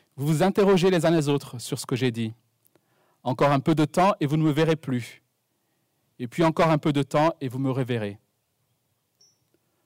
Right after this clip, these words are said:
En vérité, en vérité, je vous le dis, vous pleurerez et vous vous lamenterez, tandis que le monde se réjouira. Vous serez dans la tristesse, tristesse,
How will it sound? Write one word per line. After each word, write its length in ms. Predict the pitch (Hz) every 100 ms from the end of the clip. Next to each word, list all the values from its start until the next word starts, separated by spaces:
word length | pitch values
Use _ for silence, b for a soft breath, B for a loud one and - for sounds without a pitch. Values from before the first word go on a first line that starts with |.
| _ 120
En 60 |
vérité, 340 | 120 156 156 170
en 60 |
vérité, 340 | 156 151 147 165
je 100 | 143
vous 100 | 139
le 120 | 131
dis, 240 | 123 156 - _ _ _ _ _ _ _ _
vous 120 | 135
pleurerez 720 | 120 - 190 202 131 120 110 113 _ _ _ _ _ _
et 80 | 135
vous 120 | 131
vous 120 | 135
lamenterez, 640 | 131 151 160 151 - 107 104 _ _ _ _ _ _ _
tandis 260 | 139 156
que 120 | - 147
le 80 |
monde 260 | 143 180 196
se 140 | -
réjouira. 640 | 147 147 123 131 107 101 - _ _ _ _ _ _ _ _ -
Vous 80 |
serez 240 | 120 151 143
dans 80 | 135
la 100 | 131
tristesse, 680 | - 180 - 131 117 - _ _
tristesse, 720 | - 185 - 117 - -